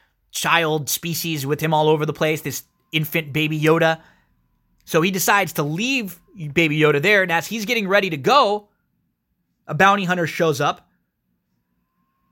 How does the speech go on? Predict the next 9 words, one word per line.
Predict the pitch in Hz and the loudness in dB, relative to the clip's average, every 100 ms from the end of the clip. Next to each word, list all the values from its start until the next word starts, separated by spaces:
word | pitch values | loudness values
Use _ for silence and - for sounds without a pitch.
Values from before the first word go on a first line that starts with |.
| _ _ | _ _
with | 151 175 | 0 0
a | 180 | 2
device | 156 127 196 165 - - - _ _ - | 2 4 2 2 -6 -10 -14 _ _ -8
looking | 143 156 165 160 | -2 -2 -2 -4
to | 185 | -4
kill | - 165 139 143 | -4 -2 -2 -2
the | 151 | -4
Baby | 127 131 165 | -4 -4 0
Yoda. | 214 233 104 | 2 2 -2